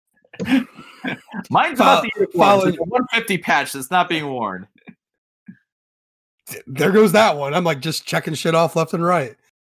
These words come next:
Speaker 2: No, but that wa-, that was a great story. I, <clears throat> we talked about this before we recorded, uh, the podcast. Like, I was, this caught me completely unaware about, uh, about Hireman's situation. And there aren't a whole lot of secrets, you know, involved with,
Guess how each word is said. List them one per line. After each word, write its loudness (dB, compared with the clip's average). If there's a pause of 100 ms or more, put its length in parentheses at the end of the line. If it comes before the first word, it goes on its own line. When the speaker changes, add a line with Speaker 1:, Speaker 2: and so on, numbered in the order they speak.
Speaker 2:
No, 2
but 2
that 4
wa-, -4
that 2
was 4
a -2
great 0
story. -2
I, 2 (680)
<clears throat> -2
we -2
talked -2
about -4
this -10
before -6
we -2
recorded, -4 (320)
uh, -4
the -6
podcast. -2
Like, -8 (960)
I 2
was, -2 (160)
this -4
caught -2
me -8 (320)
completely -8
unaware -2 (380)
about, -2
uh, -6
about -6
Hireman's -4
situation. -8 (360)
And -8 (340)
there -2
aren't 2
a 0
whole 0
lot 2
of -6
secrets, -8 (340)
you -14
know, -6
involved 0
with, -8